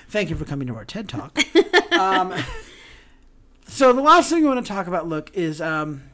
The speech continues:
Speaker 1: well, the second to last thing, I guess, is, is the show still relevant? And I'm not sure if it carries so much clout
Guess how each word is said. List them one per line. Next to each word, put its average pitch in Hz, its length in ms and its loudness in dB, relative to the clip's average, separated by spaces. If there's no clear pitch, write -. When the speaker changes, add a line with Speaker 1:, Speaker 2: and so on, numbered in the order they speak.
Speaker 1:
well, 156 140 -8
the 127 60 -8
second 143 340 -4
to 113 60 -8
last 113 180 -12
thing, 127 120 -12
I 110 60 -14
guess, 120 220 -14
is, 190 240 -14
is 202 200 -8
the 220 80 -6
show 170 520 -4
still 151 300 -10
relevant? 110 480 -12
And 180 400 -4
I'm 269 120 6
not 381 320 4
sure 311 360 0
if 285 160 -6
it 254 120 -14
carries 240 460 -6
so 240 160 -6
much 208 280 -10
clout 156 640 -8